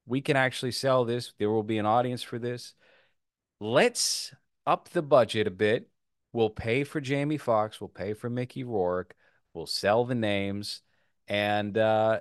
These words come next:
you know, we'll be able to make a dime off of this thing."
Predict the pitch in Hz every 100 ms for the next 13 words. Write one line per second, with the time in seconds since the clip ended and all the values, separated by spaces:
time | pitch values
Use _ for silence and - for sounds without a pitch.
0 | - 123 117 113 127 127 135 135 131 135
1 | 135 131 107 143 170 101 76 - - 104
2 | - 95 87 - 92 60